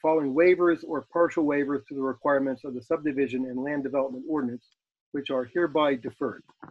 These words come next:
So number one, ninety-five dash seven, contents of preliminary and final plan subsections C, E, F, G one, uh, G three, G four, and G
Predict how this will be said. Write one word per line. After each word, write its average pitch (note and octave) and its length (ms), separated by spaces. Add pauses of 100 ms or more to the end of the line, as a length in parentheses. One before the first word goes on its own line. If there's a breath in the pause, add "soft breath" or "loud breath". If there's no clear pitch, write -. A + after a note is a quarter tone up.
(260)
So A#2+ 160
number B2+ 240
one, D#3 440 (200)
ninety-five C3+ 580
dash C3 320
seven, E3 440 (360)
contents D3+ 480
of B2+ 80 (160)
preliminary D#3 560
and C3 120
final C#3 380
plan C#3+ 380
subsections B2 800 (520)
C, D3+ 240 (220)
E, D3 120 (140)
F, C#3+ 180 (420)
G C3 200
one, B2+ 480 (840)
uh, A#2 160 (120)
G A#2 240
three, B2 220
G A2 240
four, B2 180
and G#2+ 80
G G#2+ 120